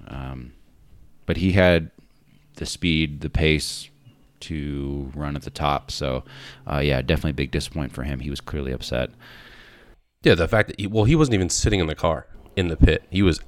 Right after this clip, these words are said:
Speaker 2: out of the car, helmet off, you know, like,
Speaker 1: Right.
Speaker 2: they had no anticipation of sending him back out anytime soon, which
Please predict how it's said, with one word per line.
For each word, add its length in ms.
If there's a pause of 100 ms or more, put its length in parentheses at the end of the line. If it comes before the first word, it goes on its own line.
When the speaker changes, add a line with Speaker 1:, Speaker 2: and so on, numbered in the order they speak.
Speaker 2:
out 180
of 80
the 80
car, 480 (320)
helmet 300
off, 320 (400)
you 100
know, 160
like, 280
Speaker 1:
Right. 280 (520)
Speaker 2:
they 200
had 160
no 200
anticipation 560
of 60
sending 200
him 120
back 240
out 180
anytime 400
soon, 260
which 120